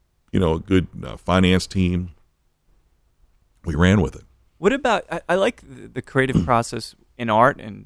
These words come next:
Speaker 2: obviously with projects, 'cause you're a very project-oriented guy, kinda next chapter is what's the next thing we can do. What is it about creating a brand that really appeals to you? Is it the aesthetic?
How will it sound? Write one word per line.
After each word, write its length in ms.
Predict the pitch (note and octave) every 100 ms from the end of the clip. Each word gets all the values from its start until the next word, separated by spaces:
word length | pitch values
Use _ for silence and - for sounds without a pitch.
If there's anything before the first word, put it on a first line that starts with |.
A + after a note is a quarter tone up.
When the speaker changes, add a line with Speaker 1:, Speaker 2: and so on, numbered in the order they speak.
| _
Speaker 2:
obviously 360 | G2 G2+ - G2
with 180 | G2+
projects, 680 | - F#2+ G2+ A2 C#3 D#3 -
'cause 140 | - G#2
you're 100 | G#2
a 60 | G#2+
very 140 | A2
project-oriented 1120 | - - G2 G2+ A2+ A2 - G2+ G#2 F#2+ F2+
guy, 320 | F#2 F2+ F#2+ F#2
kinda 160 | G2 F2+
next 260 | F#2+ -
chapter 360 | - F#2 - G2+
is 140 | F#2
what's 220 | F#2+ _ -
the 100 | G2
next 320 | G2+ - -
thing 160 | G#2
we 80 | G2+
can 160 | - F2+
do. 320 | - F#2 C3 _ _
What 140 | - A3
is 140 | A#3
it 100 | G#3+
about 340 | D#3+ D3+ C#3+ -
creating 580 | - C3+ D3 D3+ C#3 - - - _
a 60 | B2
brand 400 | A2+ B2 A#2+ A#2
that 100 | A2
really 320 | A#2+ A2+ G#2+ G2+
appeals 480 | - C3 D3 C3
to 160 | - _
you? 140 | E2 -
Is 140 | A2 A#2
it 260 | - _
the 280 | A#2+ A2 G#2+ - _
aesthetic? 600 | - - A2+ B2 F#2